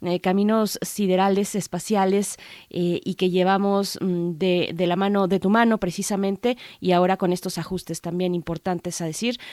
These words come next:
con, con, además, estas recomendaciones, no solamente para la ciencia, pero, sino para la vida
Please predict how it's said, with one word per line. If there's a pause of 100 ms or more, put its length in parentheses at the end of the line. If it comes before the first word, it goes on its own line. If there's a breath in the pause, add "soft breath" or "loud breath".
(280 loud breath)
con, (100)
con,
además,
estas
recomendaciones,
no
solamente
para
la
ciencia,
pero,
sino
para
la
vida